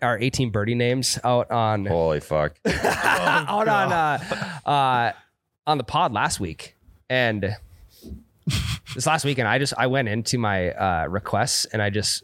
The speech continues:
Speaker 1: re-, I just accepted all. I wasn't
Speaker 2: Yeah.
Speaker 1: gonna individually go through and be like, "Ah, accept." I just accepted all. I have so many friends on
Speaker 2: I
Speaker 1: eighteen birdies now.
Speaker 2: I still haven't accepted it because I am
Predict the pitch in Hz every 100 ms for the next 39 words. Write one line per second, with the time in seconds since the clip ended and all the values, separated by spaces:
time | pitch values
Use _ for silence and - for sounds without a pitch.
0 | _ 98 - - 113 107 101 - - -
1 | 87 - 85 - 82 - _ _ _ 120
2 | 151 190 180 127 139 127 120 123 117 104
3 | 101 - 104 101 98 98 - 143 143 139
4 | 117 - - 123 117 117 113 - - 131
5 | 139 135 - 120 110 101 90 - 147 147
6 | - - - 120 139 143 - 123 107 107
7 | 107 92 98 110 135 95 98 113 127 123
8 | 143 101 - 120 117 120 123 110 - 107
9 | 110 113 104 - 98 92 95 92 82